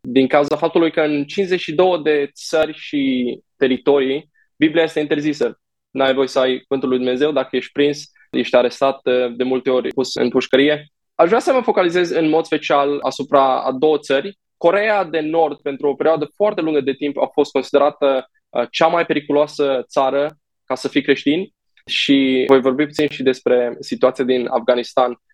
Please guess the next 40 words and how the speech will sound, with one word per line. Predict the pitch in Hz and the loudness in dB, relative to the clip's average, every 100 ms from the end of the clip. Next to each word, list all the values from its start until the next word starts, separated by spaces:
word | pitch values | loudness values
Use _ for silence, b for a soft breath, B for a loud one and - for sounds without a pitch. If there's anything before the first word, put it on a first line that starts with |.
| b | b
A, | - 127 | 2 2
dar | 135 170 - | 2 0 0
în | 214 196 | -2 -2
Coreea | - 185 180 | -2 -2 -2
de | 151 | -2
Nord, | 147 151 123 - _ _ _ - | -2 -2 -4 -8 _ _ _ 2
poate | 185 214 196 | 4 4 0
puțin | 202 190 233 262 220 | -2 -4 -2 -2 -2
dintre | 170 165 170 | 0 2 2
ascultători | 160 - 151 151 175 170 170 | 0 -2 -4 -2 0 0 -2
știu | - - 151 | -6 -4 2
că | 151 143 | 2 2
Coreea | - 151 151 | 0 0 0
de | 143 | 0
Nord | 135 147 143 | -2 -2 -2
a | 135 | -4
fost | 165 - | -6 -8
înființată | 143 135 143 139 147 | -6 2 2 2 0
cu | 139 | 0
influențe | 131 - 151 156 | 0 0 -2 -2
creștine. | 156 139 - 139 170 - _ - - | -2 -2 0 -2 -2 -6 _ -16 -10
A, | 135 139 | -8 -2
chiar | - 190 | 2 2
scrie | 202 - - 196 | 2 -8 0 0
în, | 185 175 | 0 -2
în | 160 156 156 147 | -2 -2 -2 -6
scrierile | - 170 165 151 | -2 0 2 2
lui | 143 160 175 | 0 -2 -4
că, | - 170 151 147 147 | -4 0 2 0 -6
a, | 147 139 | -6 -4
își | 139 | 0
aduce | 151 185 202 | 0 2 0
aminte | 175 156 160 190 196 _ _ - | 0 0 -2 -4 -4 _ _ -2
de | 143 | 0
mama | 156 175 151 | 2 0 0
lui | 151 165 | -2 -4
care | 165 143 143 143 143 - - | -4 -4 -2 -2 -2 -6 0
adormea | 139 143 165 180 147 - | 2 4 2 2 -2 -2
la | 143 | -4
biserică. | 131 135 147 117 - | -4 -2 0 0 -6